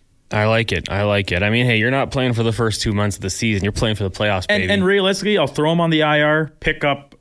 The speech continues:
Speaker 2: I'm certain the Lightning are gonna grab a goalie off waivers or something, one of these veteran guys, their current two, uh, net minors they have. I don't think they can rely on them for the first two months here. So I think they're gonna make a move, uh, and I'll just be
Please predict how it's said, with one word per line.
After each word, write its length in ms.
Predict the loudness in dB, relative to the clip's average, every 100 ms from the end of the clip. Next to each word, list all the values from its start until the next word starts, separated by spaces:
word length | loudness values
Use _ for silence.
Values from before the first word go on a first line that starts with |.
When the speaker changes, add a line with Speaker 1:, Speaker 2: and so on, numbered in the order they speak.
| -14 -4 -4 0
Speaker 2:
I'm 180 | 0
certain 380 | 0 -2 -2 0
the 80 | 0
Lightning 280 | 2 2 0
are 60 | 2
gonna 200 | 0 0
grab 220 | 0 0
a 40 |
goalie 360 | 0 0 2 0
off 140 | 0
waivers 460 | 0 0 2 0 -2
or 60 |
something, 500 | -4 -2 -2 0 0
one 80 | 0
of 60 | 0
these 160 | 0
veteran 300 | 0 0 0 0
guys, 240 | 0 0
their 100 | -2
current 420 | -4 -2 -2 -2
two, 300 | -2 -2 -2 -4 -18 -10
uh, 160 | -2 0
net 200 | 0 0
minors 300 | 0 0 0
they 120 | -2
have. 360 | 0 0 0 -6 _ _ -4
I 120 | -2
don't 280 | 0 -2 -2
think 180 | -2
they 100 | -2
can 120 | -2 0
rely 340 | 2 2 2
on 100 | 0
them 160 | 0 -2
for 240 | -4 -4
the 160 | -4 -8
first 340 | -4 -4 -4
two 140 | -4
months 300 | -2 -2 -2
here. 280 | -2 -2 -2 -6
So 120 | -4 0
I 80 |
think 140 | 0 0
they're 80 | 0
gonna 180 | 0
make 240 | 0 0 0
a 60 |
move, 380 | 0 2 0 -2 -8 _ _ -4
uh, 20 | 0 0
and 140 | 0
I'll 100 | 0
just 180 | 0 -2
be 280 | -2 -2 -4